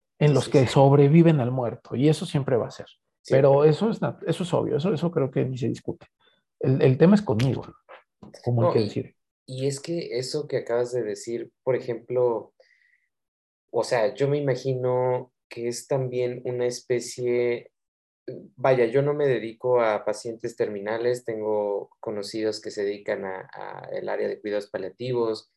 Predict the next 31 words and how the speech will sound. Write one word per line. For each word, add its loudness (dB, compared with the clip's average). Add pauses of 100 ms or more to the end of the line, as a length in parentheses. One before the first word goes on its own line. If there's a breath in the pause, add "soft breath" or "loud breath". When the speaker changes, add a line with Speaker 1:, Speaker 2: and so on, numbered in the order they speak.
(420)
Speaker 2:
eh, -4
en -2
ONCO, -2 (100)
que, -10
pues, -8
también -8
hay -6
muchos -14
pacientes -12
ya -10 (320)
con -10
estos, -16
estas -12 (640)
problemáticas, -4 (580)
pero 4 (340)
yo -2
lo 0
que -2
me -2
imagino -4
es -4
que -4 (320)
muchos -6
pacientes -6
quieren -2
dejar -4
de -2
sufrir, -8
por -8
un -6
lado, -2